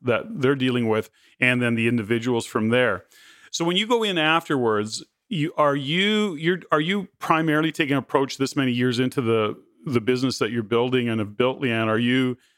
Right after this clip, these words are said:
are you there to clean up the mess, or are you now in a, in a, a preventative, let's, okay, there, there's inevitably, there's gonna be a mess. You just need to be prepared for it. We don't know when it's coming. It's like, so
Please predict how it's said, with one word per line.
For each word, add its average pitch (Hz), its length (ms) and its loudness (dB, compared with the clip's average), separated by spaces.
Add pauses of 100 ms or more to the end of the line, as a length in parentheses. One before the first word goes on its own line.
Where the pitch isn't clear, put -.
(560)
are 131 60 4
you 156 120 0
there 196 140 2
to 185 60 -2
clean 160 260 -2
up 202 160 0
the 208 80 -2
mess, 226 280 0
or 165 120 0
are 147 60 2
you 151 420 0
now 156 380 2
in 151 100 0
a, 139 160 0
in 143 180 -2
a, 135 120 2 (180)
a 135 80 0
preventative, 135 800 0
let's, 139 260 0
okay, 127 240 0
there, 123 240 0
there's 135 220 0
inevitably, 156 640 0
there's 135 180 -2
gonna 123 380 -2
be 120 240 0
a 110 80 2
mess. 113 560 0
You 135 180 0
just 127 220 -6
need 127 160 0
to 123 80 -6
be 117 100 0
prepared 117 480 0
for 101 140 -2
it. 87 60 -2
We 117 100 -2
don't 139 160 0
know 147 120 0
when 135 180 0
it's 151 120 -4
coming. 160 300 2
It's 127 180 -2
like, 120 280 2 (540)
so 151 360 0